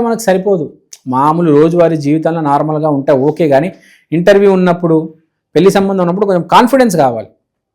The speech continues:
అలాంటి సమయంలో మనం సపోర్ట్ తీసుకోవాలి. నేను చెప్పిన రెమెడీస్ చేయండి, మీకు అంతా బాగుంటుంది, అంతా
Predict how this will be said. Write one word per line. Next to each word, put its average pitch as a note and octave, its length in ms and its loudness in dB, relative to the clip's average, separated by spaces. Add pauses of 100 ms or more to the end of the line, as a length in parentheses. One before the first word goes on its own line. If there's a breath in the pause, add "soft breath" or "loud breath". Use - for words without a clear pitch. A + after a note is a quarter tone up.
(360)
అలాంటి F3 360 -2
సమయంలో F#3 420 -4
మనం D3 140 -4 (1040)
సపోర్ట్ D#3 380 -2
తీసుకోవాలి. D3+ 500 -4
నేను D3 180 -6
చెప్పిన D3+ 320 -4
రెమెడీస్ D3 300 -4 (100)
చేయండి, D3+ 360 -4 (800)
మీకు C3+ 180 -8
అంతా C#3 180 -2 (120)
బాగుంటుంది, C#3 460 -4 (120)
అంతా C#3+ 240 -4